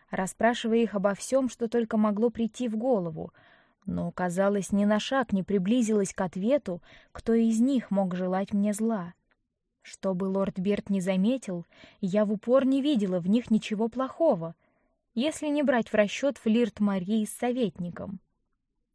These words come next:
«Что вы желаете надеть, ваше высочество?» Дина стояла рядом с сундуком, аккуратно извлекая платья и раскладывая их на кровати.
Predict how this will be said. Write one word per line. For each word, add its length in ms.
«Что 240
вы 140
желаете 480
надеть, 400
ваше 260
высочество?» 800
Дина 320
стояла 480
рядом 320
с 80
сундуком, 720
аккуратно 580
извлекая 480
платья 560
и 140
раскладывая 600
их 240
на 80
кровати. 600